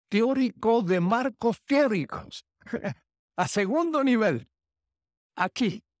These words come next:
Categorías que explican las categorías.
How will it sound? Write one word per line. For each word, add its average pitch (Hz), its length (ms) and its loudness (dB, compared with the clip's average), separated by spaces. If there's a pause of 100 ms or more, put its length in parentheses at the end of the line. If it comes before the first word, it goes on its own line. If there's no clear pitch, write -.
(1900)
Categorías 226 920 0
que - 140 -2
explican 240 720 -4
las 254 460 -4
categorías. 185 1080 -2